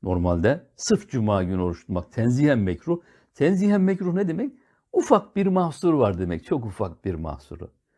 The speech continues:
Seyyidül Eyyam'dır, günlerin efendisidir, bayramıdır müminin.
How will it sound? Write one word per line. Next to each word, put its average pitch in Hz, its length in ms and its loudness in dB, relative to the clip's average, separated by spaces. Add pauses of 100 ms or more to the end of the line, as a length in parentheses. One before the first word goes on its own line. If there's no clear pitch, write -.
Seyyidül 95 440 -2
Eyyam'dır, 92 520 0 (220)
günlerin 92 440 -2
efendisidir, 92 840 -6
bayramıdır 98 520 0
müminin. 85 680 -6